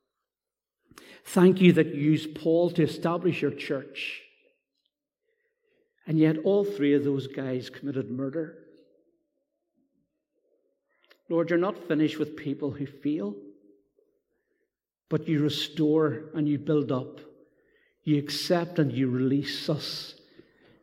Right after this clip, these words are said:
into ministry. Lord, I pray blessing upon this church. I pray blessing upon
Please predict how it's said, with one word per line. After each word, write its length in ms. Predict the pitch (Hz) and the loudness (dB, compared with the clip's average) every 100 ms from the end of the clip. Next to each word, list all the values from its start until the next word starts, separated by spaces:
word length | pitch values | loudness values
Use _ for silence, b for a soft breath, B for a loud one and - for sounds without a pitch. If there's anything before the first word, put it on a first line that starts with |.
| - | -6
into 280 | 143 131 135 | -4 -2 0
ministry. 720 | 127 139 139 - 151 147 - - _ _ _ _ _ _ _ _ _ _ _ _ - - | 2 0 -2 -8 -8 -8 -12 -20 _ _ _ _ _ _ _ _ _ _ _ _ -12 -2
Lord, 200 | 170 165 | 2 4
I 80 | |
pray 280 | 160 165 175 | 2 2 2
blessing 560 | 139 139 131 127 - 135 | 2 0 0 -2 0 -2
upon 320 | 135 143 117 | -2 -4 -4
this 180 | 123 - | -4 -6
church. 520 | - 143 156 - - - _ _ _ _ _ _ _ _ _ _ _ _ _ _ _ - | -8 -8 -8 -14 -18 -20 _ _ _ _ _ _ _ _ _ _ _ _ _ _ _ -8
I 60 | 143 | -6
pray 260 | - 151 | 2 2
blessing 520 | 131 139 160 175 165 | 2 2 2 4 2
upon 320 | 151 127 120 | 2 0 -6